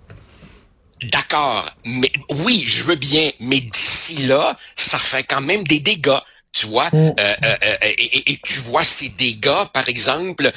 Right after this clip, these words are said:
Speaker 1: je m'excuse de le dire comme ça, mais tu vois ces dégâts dans, euh, les propos que tiennent certains jeunes,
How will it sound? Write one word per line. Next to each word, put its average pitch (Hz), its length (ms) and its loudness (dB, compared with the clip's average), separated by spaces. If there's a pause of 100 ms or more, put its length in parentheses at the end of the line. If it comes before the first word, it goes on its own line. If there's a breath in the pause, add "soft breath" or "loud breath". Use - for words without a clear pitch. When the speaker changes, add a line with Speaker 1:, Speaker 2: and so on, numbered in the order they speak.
(180 loud breath)
Speaker 1:
je - 140 0
m'excuse 147 500 -2
de 117 80 0
le 110 80 0
dire 117 260 -2
comme - 160 -4
ça, - 300 0 (240 loud breath)
mais 117 140 -2
tu - 180 0
vois 110 180 0
ces - 220 0
dégâts 120 560 0
dans, 139 320 0 (260 loud breath)
euh, 101 60 -2 (120)
les 117 160 0
propos - 460 -6
que - 140 -4
tiennent 123 400 -2
certains - 460 0
jeunes, 143 440 2